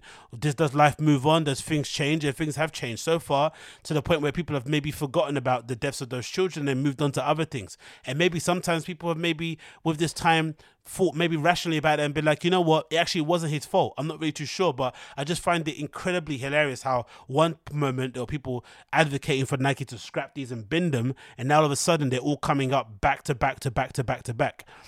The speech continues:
And, you know, if you're a reseller and stuff, you're gonna be super happy, you're gonna be able to get a pair. But I think if you're a person that was online ranting and raving that Travis was responsible for the deaths of those children, and then you go out and buy a pair and wear them, you gotta look yourself in the mirror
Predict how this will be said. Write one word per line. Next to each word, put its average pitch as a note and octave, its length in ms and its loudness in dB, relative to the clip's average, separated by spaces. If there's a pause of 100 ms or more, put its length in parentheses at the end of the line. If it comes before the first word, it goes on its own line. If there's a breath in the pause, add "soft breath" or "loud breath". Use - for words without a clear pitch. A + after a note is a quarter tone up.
(160 loud breath)
And, B2 200 -4
you C3+ 80 -2
know, A#2 100 -4
if B2 140 -8
you're C#3+ 120 2
a - 20 2
reseller D3 340 0
and C#3 100 -2
stuff, C#3+ 180 -6
you're C3 80 -10
gonna B2 120 -6
be A#2 100 -12
super B2+ 240 -10
happy, D3+ 260 -6
you're C3 80 -8
gonna B2 100 -6
be B2 60 -6
able A2+ 80 -10
to A#2 120 -12
get D3+ 180 -4
a C#3 40 -12
pair. B2+ 300 -4 (320 loud breath)
But C3+ 100 -6
I B2+ 60 -2
think D3 220 -6
if A#2 80 -12
you're C3 80 -4
a A#2+ 40 -10
person C#3+ 300 -2
that B2+ 120 -4
was A#2+ 100 -6
online B2+ 500 0 (240 loud breath)
ranting C#3 380 2
and B2+ 80 0
raving C3 260 2
that A2+ 140 -6
Travis B2+ 340 -4
was A2+ 100 -14
responsible B2 420 -10
for B2 140 -18
the A2+ 120 -14 (140)
deaths C3+ 200 -10
of B2 60 -16
those A2+ 160 -12
children, E3 440 -4
and B2+ 120 -6
then B2 80 -2
you C3+ 80 -2
go D3+ 140 -2
out C3+ 100 -2
and A#2+ 100 -10
buy B2+ 160 -4
a A#2 60 -6
pair A2+ 320 -10 (240 loud breath)
and A#2 180 -6
wear G3+ 200 4
them, D3+ 280 -6 (840 soft breath)
you F3 100 -6
gotta D#3+ 240 8
look E3+ 160 4
yourself D3+ 300 -2
in C#3 80 -4
the C3+ 80 0
mirror C3+ 320 0